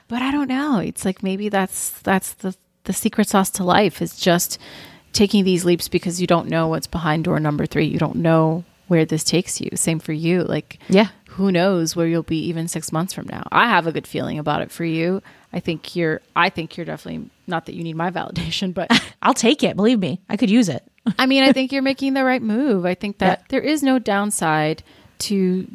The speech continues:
Speaker 1: doing something you're passionate in and following that through wherever it may take you.
Speaker 2: Yeah. I was just telling somebody yesterday, I have, like, three essay ideas 'cause I, I write essays on, on Medium, although I haven't done anything in a minute because we've been writing the book for the last year, but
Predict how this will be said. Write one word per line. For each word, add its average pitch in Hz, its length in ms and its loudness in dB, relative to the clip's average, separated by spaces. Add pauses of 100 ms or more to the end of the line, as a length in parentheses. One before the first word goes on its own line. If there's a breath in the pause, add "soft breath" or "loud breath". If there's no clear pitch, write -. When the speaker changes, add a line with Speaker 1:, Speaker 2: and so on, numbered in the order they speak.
Speaker 1:
doing 196 520 2
something 175 280 -6
you're 170 120 -6
passionate 180 480 -2
in 202 240 0
and 175 180 -2
following 165 480 2
that - 220 -4
through 165 400 0 (220 loud breath)
wherever 180 420 6
it 165 100 4
may 156 160 -4
take - 380 -8
you. - 160 -10 (280)
Speaker 2:
Yeah. 185 200 4 (180)
I 196 80 2
was 202 160 4
just 208 140 2
telling 180 240 4
somebody 175 300 2
yesterday, 170 320 4
I - 20 4
have, 160 120 2
like, 151 200 0 (320 loud breath)
three 185 260 0
essay 170 340 2
ideas 156 440 2
'cause 208 120 -6
I, 156 220 -2
I 180 80 0
write 160 220 0
essays 165 360 2
on, 156 240 2
on 180 160 4
Medium, 170 360 2
although 160 160 0
I 160 40 0
haven't 170 200 0
done 156 80 0
anything 160 200 -2
in 151 60 -2
a 151 60 0
minute 156 240 -2
because 165 240 -4
we've 156 80 -4
been 151 120 -2
writing 151 440 -2
the 185 80 0
book 165 200 2
for - 80 -4
the 160 80 0
last 147 280 0
year, 156 160 -4
but 151 200 -2